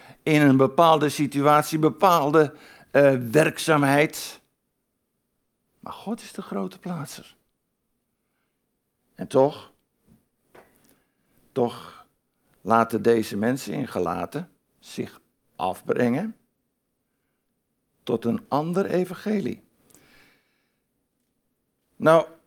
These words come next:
hebben jullie waarschijnlijk meegelezen in de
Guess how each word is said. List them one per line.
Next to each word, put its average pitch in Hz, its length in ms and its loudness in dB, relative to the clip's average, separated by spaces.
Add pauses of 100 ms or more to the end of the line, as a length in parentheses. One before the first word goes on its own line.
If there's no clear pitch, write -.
(680)
hebben 139 220 2
jullie 117 200 0
waarschijnlijk 87 420 -8
meegelezen 82 720 -10 (520)
in - 120 -16
de - 100 -12